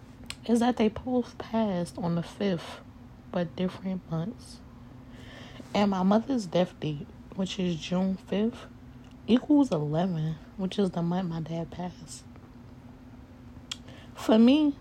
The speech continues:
that's real personal. I guess God is trying to send me a message, and I don't know what it is, God, but I'll receive it.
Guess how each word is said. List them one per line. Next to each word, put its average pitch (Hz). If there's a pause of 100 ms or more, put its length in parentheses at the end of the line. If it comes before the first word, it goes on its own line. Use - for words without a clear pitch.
that's 240
real 277
personal. 175 (800)
I 233
guess 311
God 208
is 208
trying 202
to 180
send 185
me 185
a 175
message, 190 (380)
and 185
I 226
don't 285
know 269
what 254
it 254
is, 254
God, 175 (420)
but 208
I'll 226
receive 226
it. 165